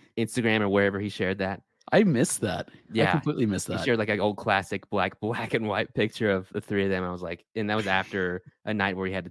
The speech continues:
Speaker 1: ton of insane passing. I was like, "I wonder why he did that." Um, J-Dub is just ascending still. I can't believe how talented the guy is.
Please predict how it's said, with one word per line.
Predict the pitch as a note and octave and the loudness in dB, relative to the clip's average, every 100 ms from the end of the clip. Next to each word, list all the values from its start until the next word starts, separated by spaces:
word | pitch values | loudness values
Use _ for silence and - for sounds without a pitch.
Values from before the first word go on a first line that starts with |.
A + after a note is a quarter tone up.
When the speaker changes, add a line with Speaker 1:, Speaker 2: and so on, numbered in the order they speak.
| - | -6
Speaker 1:
ton | A2+ G2 | -4 -2
of | F#2 | -2
insane | F2+ - F2+ F2 | -6 -6 -6 -4
passing. | F2 F2 E2+ | -6 -6 -6
I | F2 | -8
was | F2 | -8
like, | F2+ - _ - | -10 -12 _ -14
"I | G#3 | -8
wonder | A3+ G3 C3+ | -4 0 2
why | F2+ D#2+ | 2 0
he | D#2 | -6
did | D2+ | -12
that." | - E2 _ _ _ _ _ _ | -14 -18 _ _ _ _ _ _
Um, | - F2 E2+ - | -10 -8 -8 -10
J-Dub | G#2+ C3+ E3+ C3+ | -2 2 2 2
is | G#2 | 0
just | G2 - _ _ _ _ _ _ _ _ - | -2 -4 _ _ _ _ _ _ _ _ -4
ascending | - - G2 G#2 G2+ | -2 0 0 2 0
still. | - - G2+ F#2 F#2 F#2 - _ _ _ | -4 -6 -2 0 0 -2 -8 _ _ _
I | - | -8
can't | F#2+ B2 A2 | -4 -2 0
believe | G2+ F#2+ | 2 0
how | F2+ | -2
talented | - F2 F2 E2+ | -4 -4 -4 -8
the | |
guy | E2+ E2+ E2 | -4 -4 -4
is. | E2 E2 E2+ | -8 -10 -14